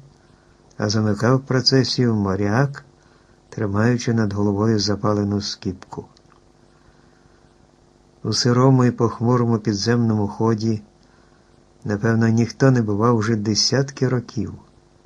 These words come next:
Товсті кріплення, що підтримували стелю і стіни, позеленіли від часу і поросли мохом. У вибоїнах на земляній долівці стояли калюжі води,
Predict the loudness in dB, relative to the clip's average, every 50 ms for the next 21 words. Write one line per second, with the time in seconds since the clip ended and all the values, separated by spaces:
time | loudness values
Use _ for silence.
0 | _ _ _ _ _ _ _ _ _ _ _ _ _ _ _ _ -6 -2 -2 -2
1 | 0 -2 -2 0 2 2 2 2 0 0 0 2 2 0 0 -2 0 0 0 2
2 | 0 0 0 0 -2 -4 -6 -6 -6 -4 -6 -6 -4 -2 -2 -2 0 0 0 0
3 | 0 0 0 -2 -4 -6 -2 -2 0 0 0 0 -2 -2 -2 -4 -6 -6 -2 -2
4 | 0 0 0 -2 -4 -6 -8 _ _ _ _ _ _ _ _ _ _ _ _ _
5 | _ _ _ -8 -6 -4 -2 0 0 2 2 2 2 2 2 2 2 2 2 0
6 | -2 -4 -6 -8 -8 -4 -2 -2 -2 -2 -4 -4 -4 -4 -4 -4 -4 -4 -4 -4
7 | -6 -4 -2 -2 -2 -2 -2 -2 -2 -4 -4 -6 -8 -8 -8 -8 -8 -10 -12 -16
8 | _ _ _ _ -20 -20 _ _ _ _ _ _ _ _ _ _ _ _ _ _
9 | _ _ _ _ -10 -8 -4 -4 -2 -2 0 2 4 4 4 4 4 2 2 0
10 | -2 -4 -10 -12 -8 -4 -2 0 0 0 -2 -2 -2 -2 0 0 0 2 2 2
11 | 2 0 0 -2 -2 0 0 2 2 2 2 0 0 -2 -4 -4 -4 -2 -4 -2
12 | -2 0 2 2 2 2 2 2 0 0 -2 -2 -2 0 0 0 -2 -2 -2 -2
13 | -2 -2 -4 -2 0 0 -2 -2 -4